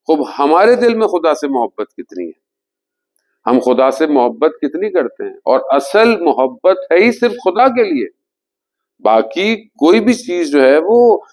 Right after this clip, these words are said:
असल मोहब्बत नहीं है। अब आप बोलेंगे, "खूब इंसान माँ बाप से मोहब्बत करता है, इंसान बहरहाल अपनी औलाद से मोहब्बत करता है, सारी", खूब ये सारी मोहब्बतें इसलिए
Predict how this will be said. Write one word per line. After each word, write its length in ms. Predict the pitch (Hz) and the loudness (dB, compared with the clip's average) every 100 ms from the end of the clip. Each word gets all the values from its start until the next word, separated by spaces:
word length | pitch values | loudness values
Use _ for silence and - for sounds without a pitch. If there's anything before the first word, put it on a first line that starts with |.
| _ | _
असल 340 | 117 - 214 240 | -4 0 2 2
मोहब्बत 520 | 202 139 - 156 - | 2 0 0 -2 0
नहीं 180 | 170 233 | 0 2
है। 160 | 233 110 - _ _ _ _ _ _ _ _ _ _ _ | 0 -2 -8 _ _ _ _ _ _ _ _ _ _ _
अब 120 | 110 | 0
आप 100 | 127 | 2
बोलेंगे, 380 | 123 131 135 135 | 2 4 4 2
"खूब 300 | 131 127 123 | 2 2 2
इंसान 380 | 123 110 123 123 | 0 0 -2 0
माँ 200 | 123 123 | 0 2
बाप 180 | 117 123 | 2 0
से 140 | - 123 | -2 -2
मोहब्बत 440 | 123 117 120 120 | -2 0 -2 -2
करता 360 | - 104 - 110 | -2 -4 0 0
है, 160 | 110 113 | 0 -2
इंसान 400 | 104 - 107 113 | -4 -2 -2 0
बहरहाल 440 | 92 92 92 117 | 0 2 2 2
अपनी 260 | 113 - 107 | 0 -4 -6
औलाद 300 | 95 104 110 | 0 2 0
से 120 | - | -2
मोहब्बत 440 | 107 104 92 104 98 | -4 -4 -2 -4 -4
करता 360 | 92 87 - 95 | -6 -6 -4 0
है, 180 | 113 127 | 2 0
सारी", 280 | 117 117 135 | 0 0 -2
खूब 520 | - _ _ - 175 | -4 _ _ -4 0
ये 220 | 143 151 | 2 2
सारी 340 | 147 143 135 151 | 2 2 2 2
मोहब्बतें 640 | 147 127 127 127 139 175 | 2 2 0 0 0 2
इसलिए 520 | 190 151 - 143 156 | 2 2 0 2 2